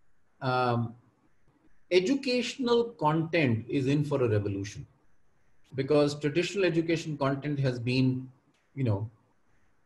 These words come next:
subscribed to, books prescribed by somebody and so on and so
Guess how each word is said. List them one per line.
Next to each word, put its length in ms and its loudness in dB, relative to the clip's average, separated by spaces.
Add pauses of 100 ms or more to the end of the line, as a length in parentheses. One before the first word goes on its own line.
(160)
subscribed 1120 -2
to, 80 -2 (680)
books 200 0 (120)
prescribed 640 -2
by 60 4
somebody 460 0
and 140 0
so 80 -6
on 80 -2
and 80 -10
so 60 -12